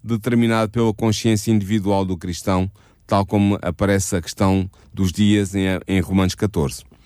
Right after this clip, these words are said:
Quinto, se Paulo que guardava o sábado se considerava forte,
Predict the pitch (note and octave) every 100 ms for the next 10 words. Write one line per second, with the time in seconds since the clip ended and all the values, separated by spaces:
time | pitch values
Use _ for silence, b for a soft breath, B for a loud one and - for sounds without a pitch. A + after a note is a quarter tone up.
0 | B B B B D3+ B2+ - - _ _
1 | _ _ _ _ _ _ _ _ - -
2 | B2+ G#2+ E3+ D3 C3+ B2+ C3 C3+ C3 -
3 | G#2+ F#2+ F2 - A#2 A2 G#2+ G2+ G2 G2
4 | A2+ G#2 F#2 A#2+